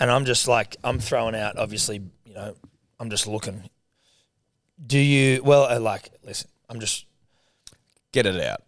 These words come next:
Speaker 1: <laughs> You, if you wanted Green to come back in and you just drop Boland for Green and have Green as a fast bowler.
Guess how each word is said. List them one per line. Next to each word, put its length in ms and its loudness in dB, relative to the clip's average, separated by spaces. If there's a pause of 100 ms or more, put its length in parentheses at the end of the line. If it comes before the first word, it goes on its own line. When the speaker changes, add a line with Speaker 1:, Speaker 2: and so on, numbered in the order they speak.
(100)
Speaker 1:
<laughs> 760 0 (440)
You, 280 -4
if 180 -4
you 120 -4
wanted 260 0
Green 300 0
to 40 -6
come 240 -4
back 220 -6
in 320 -10 (720)
and 320 -2
you 80 -6
just 200 -6
drop 180 -4
Boland 340 -4
for 60 -8
Green 300 -8
and 100 -8
have 140 -8
Green 220 -8
as 80 -12
a 40 -12
fast 340 -6
bowler. 440 -6